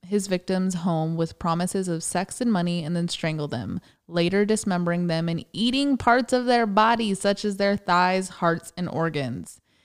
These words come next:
He was in prison to serve thirteen life sentences, but was killed by another inmate before too long.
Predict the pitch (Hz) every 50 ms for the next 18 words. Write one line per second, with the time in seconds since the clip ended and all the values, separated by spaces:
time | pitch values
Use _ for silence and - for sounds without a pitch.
0 | _ _ _ _ - 208 190 185 180 185 185 180 - 190 180 180 185 196 208 220
1 | - 226 208 - 190 185 180 180 175 180 - - _ - - _ - 185 185 175
2 | - - 220 220 214 202 185 170 170 180 - - 180 170 165 170 165 - - 165
3 | 151 151 156 170 - 180 - - 175 175 - - - 202 202 233 233 208 196 180
4 | 175 170 175 175 175 170 165 - 160 202 202 180 156 151 - - 165 165 - -
5 | 156 151 156 - - 180 180 190 208 208 185 160 160 160